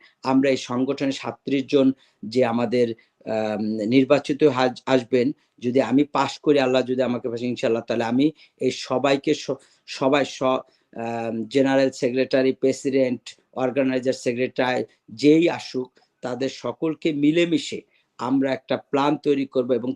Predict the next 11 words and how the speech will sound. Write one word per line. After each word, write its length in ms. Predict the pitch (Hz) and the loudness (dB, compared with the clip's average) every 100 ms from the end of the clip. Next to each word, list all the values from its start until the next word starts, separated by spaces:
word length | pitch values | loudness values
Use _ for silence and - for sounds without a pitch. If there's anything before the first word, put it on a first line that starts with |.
| - | -4
পাবলিক 480 | 127 139 147 160 127 | -4 -2 0 -2 2
ডিমান্ডটা 520 | 151 147 147 - 131 | 4 4 2 0 -2
কি 280 | - 156 139 | 0 0 0
আমাদের 420 | 110 117 113 120 | 0 -4 -4 -6
কাছে 260 | - 117 113 | -4 -6 -4
all 120 | 113 | -6
বাংলাদেশ 500 | 113 117 117 117 - | -8 -8 -8 -8 -10
অ্যাসোসিয়েশন, 640 | 110 123 110 98 - 101 95 _ - - | -10 -10 -12 -12 -10 -10 -10 _ -20 0
আমরা 280 | 131 139 147 | 4 6 6
এটা 180 | 151 | 4
সাংগঠনিকভাবে 1040 | 143 - 127 135 139 139 135 143 135 175 | 2 2 2 2 0 -2 0 0 2 2